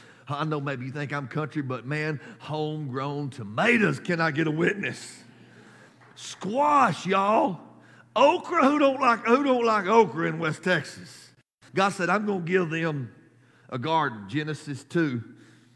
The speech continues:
eight through ten. Then the Lord God planted a garden in Eden, in the east, and there he placed the man that he had made. He put him in the garden.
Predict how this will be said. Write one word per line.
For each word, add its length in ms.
eight 200
through 160
ten. 340
Then 180
the 80
Lord 280
God 240
planted 360
a 60
garden 400
in 120
Eden, 300
in 140
the 60
east, 520
and 200
there 160
he 120
placed 460
the 80
man 480
that 140
he 160
had 80
made. 280
He 80
put 220
him 120
in 100
the 60
garden. 440